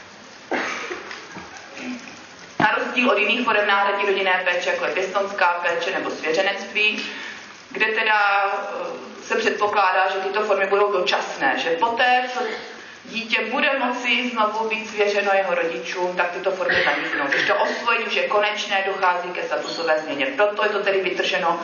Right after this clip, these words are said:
z té náhradní rodinné péče. No a nově tedy máme upraveno i osvojování zletilé osoby,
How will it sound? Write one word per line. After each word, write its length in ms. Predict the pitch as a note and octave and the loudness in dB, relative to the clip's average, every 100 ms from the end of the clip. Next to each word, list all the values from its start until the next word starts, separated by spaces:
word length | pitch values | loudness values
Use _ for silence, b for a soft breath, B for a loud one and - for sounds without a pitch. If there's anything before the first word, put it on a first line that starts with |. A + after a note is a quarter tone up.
| B B - | B B 0
z 40 | |
té 100 | G3 | 4
náhradní 460 | E3+ D#3+ E3+ E3 E3 | 4 2 0 -2 -2
rodinné 400 | D3+ - D3 D3 | -2 0 0 2
péče. 340 | C3+ B2 B2 C#3+ - - - - - - - B B B B - | 2 2 -2 -4 -8 -16 -18 -18 -18 -18 -18 B B B B 0
No 160 | G#3 A#3+ | 2 2
a 40 | |
nově 400 | B3 B3+ B3 B3+ A#3 | 2 2 2 2 2
tedy 120 | B3 G#3+ | 0 2
máme 320 | G#3 G#3 G#3+ | 2 2 -2
upraveno 580 | G3 G3+ F#3+ F#3 F#3+ F3+ | 0 0 2 2 2 0
i 60 | |
osvojování 680 | F3+ - F#3+ F#3 F#3 - - - | 0 0 2 4 4 2 -4 -2
zletilé 480 | C4 - G#3+ G#3+ G#3 | -2 0 2 2 2
osoby, 600 | A3 A#3+ A#3 G#3+ G#3+ - | -2 -6 -2 0 0 -2